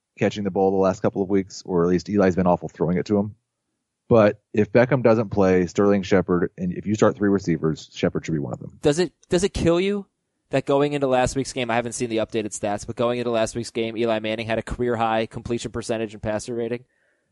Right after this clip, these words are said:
Speaker 2: Does that just kill you and the narrative that you've been throwing down?
Speaker 1: Um, no.
Speaker 2: Oh, it should.
Speaker 1: It doesn't bother me at all. Um, he's had fifteen targets in the last two weeks. He's caught four of them.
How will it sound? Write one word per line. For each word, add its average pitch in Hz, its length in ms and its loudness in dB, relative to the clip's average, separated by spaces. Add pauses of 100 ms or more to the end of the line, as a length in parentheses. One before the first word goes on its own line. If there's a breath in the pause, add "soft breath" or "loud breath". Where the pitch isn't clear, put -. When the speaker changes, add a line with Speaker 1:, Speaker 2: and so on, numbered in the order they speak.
Speaker 2:
Does 143 80 -6
that 208 160 6
just - 240 0
kill 190 340 4
you 180 320 2 (400)
and 139 100 -2
the 143 60 4
narrative 151 440 6
that 139 100 0
you've 135 120 -2
been 139 120 -4
throwing 131 280 0
down? 123 260 -2 (1000)
Speaker 1:
Um, 101 640 2 (200)
no. 110 280 2 (340)
Speaker 2:
Oh, 110 100 -6
it 98 80 -4
should. - 300 -10
Speaker 1:
It 110 120 4
doesn't 120 240 4
bother 117 200 6
me 117 100 4
at 117 60 6
all. 127 220 4 (840)
Um, 123 440 6 (100)
he's 143 220 0
had 214 180 6
fifteen 170 380 4
targets 127 320 4
in 135 60 0
the 123 40 4
last 120 180 4
two 131 120 2
weeks. 120 180 2
He's 107 100 -4
caught - 280 -2
four 92 220 0
of 95 100 0
them. 110 260 -6